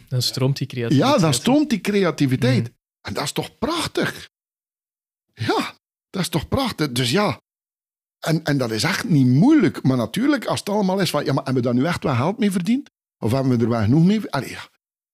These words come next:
Speaker 1: Ja. Zeg, en Bernard, in het begin stelde ik jou de vraag, hè, wat betekent deze plek voor jou?
Speaker 2: Mhm.
Speaker 1: En, eh, je, je begon eigenlijk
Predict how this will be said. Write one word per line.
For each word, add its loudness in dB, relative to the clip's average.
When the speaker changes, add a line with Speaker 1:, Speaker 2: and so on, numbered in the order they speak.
Speaker 1:
Ja. -6
Zeg, 0
en 4
Bernard, 0
in -4
het 0
begin -2
stelde -4
ik -6
jou -6
de -6
vraag, -6
hè, -10
wat -2
betekent -6
deze -8
plek -8
voor -8
jou? -4
Speaker 2:
Mhm. 2
Speaker 1:
En, -8
eh, -14
je, -12
je -6
begon -6
eigenlijk -4